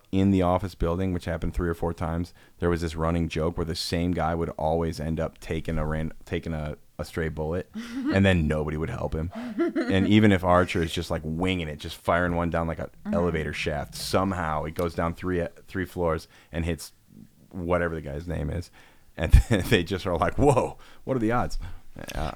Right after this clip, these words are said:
Speaker 2: People say Parks and Rec, or people say, like, Thirty Rock, like, whoever the boss is there.
Speaker 1: She's hilarious, but also has a softer side.
Speaker 2: I don't know. I've only recently started watching Thirty Rock, and I've never seen Parks and Rec, so.
Speaker 1: Yeah, I guess the boss on Thirty Rock was Alec Baldwin, who's a
Speaker 2: Some
Speaker 1: ab-,
Speaker 2: people
Speaker 1: he's a
Speaker 2: will say,
Speaker 1: sociopath.
Speaker 2: like, um,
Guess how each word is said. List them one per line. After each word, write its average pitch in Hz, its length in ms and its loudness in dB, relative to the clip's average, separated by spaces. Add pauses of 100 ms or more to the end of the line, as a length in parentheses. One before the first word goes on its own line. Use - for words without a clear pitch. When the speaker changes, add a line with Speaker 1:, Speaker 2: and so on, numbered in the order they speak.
Speaker 2:
People - 180 -4
say 294 140 -2
Parks 208 300 0
and 214 100 -6
Rec, 175 300 -2
or 175 80 -6
people 180 220 -8
say, 180 140 -6
like, 165 200 -8
Thirty 170 180 -8
Rock, 156 340 -4
like, 156 260 -14
whoever 165 240 -10
the 156 60 -14
boss 151 260 -8
is 151 100 -12
there. 147 260 -12
Speaker 1:
She's 170 360 2
hilarious, 98 840 4
but - 280 0
also 123 380 -2
has 98 220 0
a 123 140 0 (100)
softer - 500 -4
side. - 400 -8 (120)
Speaker 2:
I 185 40 -8
don't 196 60 -4
know. 175 260 -2
I've 196 140 0
only 220 220 -2
recently 185 340 -4
started 160 220 -6
watching 160 260 -8
Thirty 165 200 -8
Rock, 147 180 -4
and 165 80 -12
I've 160 100 -10
never 165 220 -8
seen 160 180 -14
Parks 147 280 -16
and 143 80 -14
Rec, 135 280 -14
so. 147 220 -18 (640)
Speaker 1:
Yeah, 107 180 4
I 92 60 4
guess 117 160 -2
the 120 80 -2
boss 95 380 0
on 87 100 0
Thirty 87 260 0
Rock 82 300 -2
was 80 260 -4
Alec 82 320 -2
Baldwin, 82 380 0
who's 87 200 -2
a 80 180 -4
Speaker 2:
Some 95 160 2
Speaker 1:
ab-, 98 40 4
Speaker 2:
people 107 220 0
Speaker 1:
he's - 20 0
a 92 60 2
Speaker 2:
will 240 60 -2
say, - 200 4
Speaker 1:
sociopath. - 60 2
Speaker 2:
like, 196 220 6
um, 165 460 -2